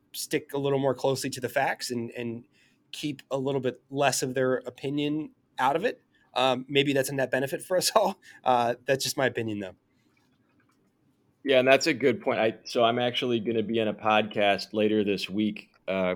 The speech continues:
Speaker 2: called The Newsworthy, and, and maybe it's a question for, uh, the host there. You know, wh-, as long as there's a blueprint for these folks to do their job, then I suppose I'm fine, right? I mean, if you're,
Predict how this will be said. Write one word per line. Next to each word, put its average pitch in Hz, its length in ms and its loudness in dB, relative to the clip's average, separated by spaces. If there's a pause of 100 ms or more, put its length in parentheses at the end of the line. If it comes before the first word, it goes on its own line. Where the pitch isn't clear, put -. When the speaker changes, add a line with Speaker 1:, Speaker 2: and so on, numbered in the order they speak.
(140)
Speaker 2:
called 98 280 0
The 92 80 -2
Newsworthy, 90 680 -2
and, 90 240 -4
and 98 120 -2
maybe 101 280 2
it's 95 140 0
a 92 60 -6
question 98 600 -2
for, 92 520 -2 (640)
uh, 92 320 4 (100)
the 104 120 2
host 110 420 6
there. 92 380 6
You 104 160 -2
know, 104 280 4
wh-, - 320 -4 (120)
as 123 160 -2
long 180 200 6
as 156 120 4
there's 143 200 4
a 113 60 4
blueprint 101 800 0 (440)
for 107 840 6 (400)
these 113 320 0
folks 113 360 4
to 107 100 -2
do 98 240 0
their 98 200 4
job, 90 580 0 (680)
then 113 100 6
I 117 60 8
suppose 131 300 4
I'm 104 120 4
fine, 95 300 0
right? 104 140 4
I - 20 2
mean, 127 120 4
if 127 120 2
you're, 165 180 6